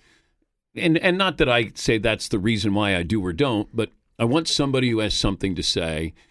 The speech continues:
Give us a reason to be interested in this person. And I always say to Todd, "Would you stay in your car through a commercial break for that person?"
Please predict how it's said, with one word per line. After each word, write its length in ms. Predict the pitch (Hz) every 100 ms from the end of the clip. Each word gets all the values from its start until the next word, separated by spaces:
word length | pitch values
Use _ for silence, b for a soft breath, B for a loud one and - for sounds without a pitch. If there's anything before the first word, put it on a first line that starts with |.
| b b 117 95 _
Give 200 | 131 131
us 180 | 143 139
a 40 |
reason 480 | 101 117 117 107 98
to 120 | 98 101
be 140 | 104
interested 600 | - 104 - 90 - 90
in 100 | 85
this 180 | 82 -
person. 380 | 82 76 - 92
And 100 | 120
I 120 | 151
always 220 | 127 110
say 120 | 113 98
to 80 | 82
Todd, 340 | - - - - _ _ _ _
"Would 220 | 107 117 147
you 120 | 165
stay 460 | - - 139 123
in 220 | 131 127 127
your 120 | 131
car 420 | - 104 95 92
through 260 | - 117 104
a 40 |
commercial 400 | - 101 90 92
break 360 | 82 78 73 -
for 160 | - 87
that 180 | 76 -
person?" 340 | - - -